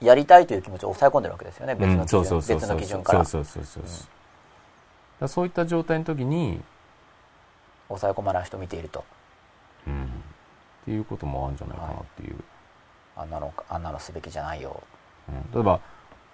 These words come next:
Speaker 2: 本は書きたいなって、
Speaker 1: うん。
Speaker 2: ちょっと違うかもしれないけど、
Speaker 1: はい。
Speaker 2: 要するに吉永さんが批判とかする人がいるとしたら、
Speaker 1: はい。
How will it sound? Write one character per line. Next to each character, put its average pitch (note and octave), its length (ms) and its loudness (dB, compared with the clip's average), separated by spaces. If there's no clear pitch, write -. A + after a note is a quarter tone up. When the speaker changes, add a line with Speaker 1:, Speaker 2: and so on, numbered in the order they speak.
Speaker 2:
本 A2+ 240 4
は F#2 160 2
書 F#2 100 0
き - 80 -8
た - 160 6
い F#2 60 4
な E2+ 140 2
っ - 20 -4
て、 D#2 320 -4
Speaker 1:
う E2+ 140 -10
ん。 - 20 -8
Speaker 2:
ち - 80 -2
ょ - 40 -4
っ - 20 -8
と - 100 -6
違 E2+ 60 4
う D#2+ 40 0
か - 60 -8
も C#2 80 -4
し - 100 -12
れ D2 80 -4
な - 20 -4
い - 20 -10
け D2 80 -8
ど、 C#2+ 300 -6
Speaker 1:
は E2+ 100 -14
い。 C#2+ 100 -14
Speaker 2:
要 G#2 40 -6
す G2 60 -2
る F2 60 0
に D#2+ 60 0
吉 G2+ 120 0
永 A#2 60 2
さ F#2+ 40 0
ん E2+ 40 0
が D#2+ 120 -2
批 F2 200 0
判 F#2 400 2
と F#2+ 100 0
か E2 80 0
す E2 160 -4
る D#2+ 60 -2
人 E2+ 160 -4
が D#2 80 0
い D#2 40 -2
る E2 60 0
と F2 100 -2
し E2 60 -8
た B2+ 120 0
ら、 A2 260 8
Speaker 1:
は F#2 140 -10
い。 - 60 -14